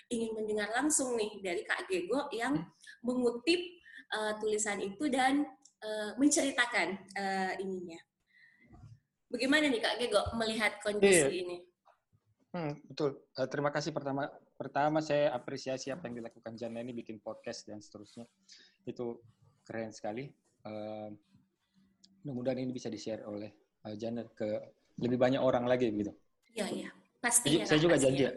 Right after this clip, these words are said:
Speaker 2: Saya juga janji akan share, eh,
Speaker 1: Iya.
Speaker 2: sebagai bentuk pertanggungjawaban saya gitu. Eh, jadi semuanya sebenarnya bermula ketika saya, eh,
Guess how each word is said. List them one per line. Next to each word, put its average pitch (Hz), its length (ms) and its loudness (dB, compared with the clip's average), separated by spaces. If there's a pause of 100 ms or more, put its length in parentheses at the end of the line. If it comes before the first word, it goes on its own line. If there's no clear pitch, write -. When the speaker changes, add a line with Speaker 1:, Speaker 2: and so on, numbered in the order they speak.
(460)
Speaker 2:
Saya 135 160 2
juga 151 160 8
janji 135 220 6
akan 117 180 4
share, 110 320 0
eh, - 480 -8
Speaker 1:
Iya. 101 120 4 (120)
Speaker 2:
sebagai 131 320 4
bentuk - 240 0
pertanggungjawaban 120 880 2 (480)
saya 107 400 0 (240)
gitu. 101 240 -6 (560)
Eh, 143 300 8 (500)
jadi 190 400 2 (160)
semuanya 190 560 2
sebenarnya 190 400 2
bermula 175 560 4 (600)
ketika 147 1000 2 (560)
saya, 160 1040 6 (320)
eh, 123 680 0